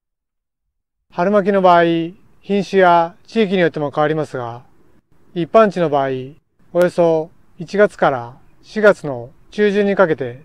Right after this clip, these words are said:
種をまきます。三月の下旬から四月にかけて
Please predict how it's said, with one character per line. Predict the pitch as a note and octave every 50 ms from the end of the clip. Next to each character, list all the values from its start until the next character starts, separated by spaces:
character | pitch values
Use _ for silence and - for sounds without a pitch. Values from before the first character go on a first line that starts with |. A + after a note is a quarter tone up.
| -
種 | - F#3 F3+ E3+
を | D3
ま | C3+ B2
き | A#2 C3
ま | B2+ A#2 A2+
す。 | A2 - - - - - _ _ _ _ _ _ _ _ _ _ _ _ _ _ _ _ _ _ _ _ _ _ _ _ _ _ _ _ _ _ _ _ _ _ -
三 | F3+ - A#3 B3 A#3+
月 | A#3 G3+ F3+
の | F#3 F3+ D#3+
下 | D3+ D#3
旬 | C#3+ D#3 D#3+
か | D3 - D#3
ら | D3+ D3 D3 C#3+ D3 D#3
四 | - - -
月 | A3 A#3 F#3+ G#3+
に | G3 E3+
か | F3 D#3
け | D3
て | C3 C#3+ C3+ B2+ B2 C#3 -